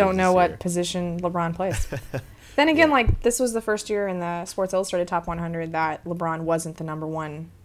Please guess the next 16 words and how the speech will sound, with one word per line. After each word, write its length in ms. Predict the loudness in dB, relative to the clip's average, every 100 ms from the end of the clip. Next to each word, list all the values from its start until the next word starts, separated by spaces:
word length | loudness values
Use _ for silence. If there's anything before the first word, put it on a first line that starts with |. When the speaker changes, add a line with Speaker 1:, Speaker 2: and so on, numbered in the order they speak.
| -20 -18
Speaker 1:
player, 500 | -4 -2 -2 -4 -8 -14 -10
and 180 | -8
he 140 | -2 0
was 140 | 2
Speaker 2:
And 80 | 2
Speaker 1:
also 220 | 0 -2
behind 240 | -2 -2 -2
Speaker 2:
E 40 |
S 80 | -2
P 60 | -4
N's 40 |
Speaker 1:
Kawhi 140 | -4 -4
Leonard. 120 | -6
Speaker 2:
ranking. 160 | -8 -8
Speaker 1:
So 280 | -8 -8 -12 _ -10
Speaker 2:
Yeah. 440 | -6 -4 -4 -8